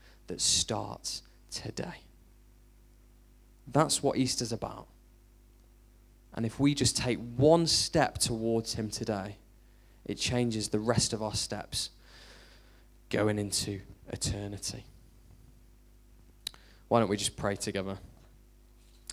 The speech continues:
And actually, it, it's a good opportunity. You know, the week before Easter, it's just a good opportunity. If we're someone who's following after Jesus, this is a good moment for us to just, again,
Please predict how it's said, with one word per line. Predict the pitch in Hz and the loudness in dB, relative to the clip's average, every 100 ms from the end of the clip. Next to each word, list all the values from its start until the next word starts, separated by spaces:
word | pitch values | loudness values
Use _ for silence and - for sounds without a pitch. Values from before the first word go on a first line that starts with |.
| 131 | 4
And | |
actually, | 156 156 135 123 | 4 6 6 6
it, | 95 101 73 98 143 | 6 2 0 -2 -2
it's | - | 0
a | 165 | 6
good | 202 | 8
opportunity. | 196 170 - 180 147 | 8 6 2 4 6
You | 160 | 6
know, | 185 | 6
the | 180 | 6
week | 202 190 | 4 4
before | 170 165 151 | 2 6 8
Easter, | 143 143 - 135 135 - - - - - - | 8 6 2 2 2 -4 -20 -20 -20 -8 -4
it's | 156 | -4
just | 196 - | -6 -6
a | |
good | 165 | -2
opportunity. | 165 156 - 160 117 | 0 2 4 4 4
If | 131 202 | 4 6
we're | 190 | 6
someone | 170 175 160 | 6 4 4
who's | 139 135 | 4 2
following | - 151 143 139 | 4 8 8 6
after | 123 135 | 2 -4
Jesus, | 135 143 156 160 | 2 2 2 -2
this | 160 | 0
is | 143 | 0
a | |
good | 131 139 | 2 0
moment | 135 135 139 110 | 2 4 2 0
for | - | -2
us | 127 | -2
to | 131 | -2
just, | 120 - | -4 -4
again, | 117 - 139 170 | -2 4 6 6